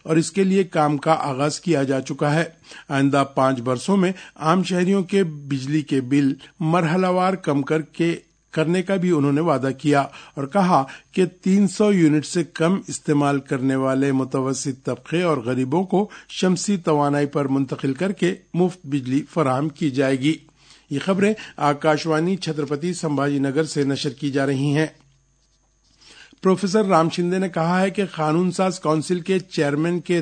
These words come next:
तौर पर आम और महरूम तबकात के मसाइल हल करने के लिए वो मुसलसल कोशिश करते रहेंगे। गुज़िश्ता रोज नांदेड़ में उन्हें आम इस्तकबालिया दिया गया।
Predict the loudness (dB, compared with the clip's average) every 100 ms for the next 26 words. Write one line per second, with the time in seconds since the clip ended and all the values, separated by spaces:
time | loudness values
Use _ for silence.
0 | -4 -2 -2 0 -2 -2 -6 -16 -16 -2
1 | 2 2 0 -2 0 0 0 -2 0 -2
2 | -2 -4 -4 0 0 0 -2 -2 -2 0
3 | 0 0 -4 -4 -4 -2 -2 -2 0 0
4 | -2 -10 -4 0 0 0 -2 -2 -2 -2
5 | 0 -2 -2 -6 -6 -4 -2 -2 0 0
6 | -2 -6 _ _ -20 -16 -2 -2 -2 -2
7 | 0 0 0 0 0 0 0 0 0 0
8 | -2 -4 -4 -2 -2 -4 -6 -2 -2 -2
9 | -4 -2 -2 -2 0 2